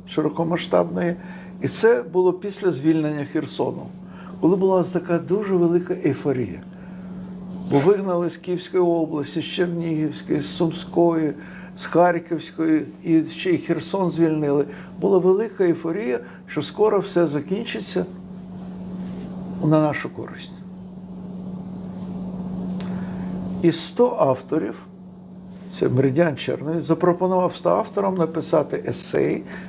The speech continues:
для книги до річниці широкомасштабного вторгнення. І ми написали. Я, зокрема, також написав.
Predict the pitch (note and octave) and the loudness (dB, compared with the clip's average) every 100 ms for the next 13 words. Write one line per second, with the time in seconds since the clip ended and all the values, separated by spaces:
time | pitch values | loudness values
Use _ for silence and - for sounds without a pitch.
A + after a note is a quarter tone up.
0 | - C#3 E3 - D#3+ C#3 G2+ - - - | 0 2 2 2 2 2 0 -8 -16 -20
1 | - - - - - - - B2+ D3+ D#3 | -20 -20 -18 -18 -18 -18 -12 2 4 4
2 | C#3 - F3 G3 - - - C3+ - C3 | 2 -6 -6 -6 -6 -6 -2 -2 -4 -6
3 | B2 - C#3 C3+ B2 A#2 - - - - | -6 -2 -2 0 -2 -4 -4 -6 -6 -12
4 | - - - - - - - - - - | -12 -14 -14 -12 -12 -10 -10 -10 -10 -8
5 | - - - - - F#3 A#3 C4 B3 G#3+ | -8 -8 -8 -6 -2 2 4 4 2 0
6 | - C#3+ B2+ G#2+ - - - - - E3+ | 2 4 4 0 -10 -16 -16 -14 -12 -12
7 | - - - G3 F#3 E3+ E3+ E3 E3 - | -8 2 2 2 0 2 4 2 0 -2
8 | G#2 - - - - B2 - - - | -2 -2 -12 -14 -8 -6 -4 -6 -6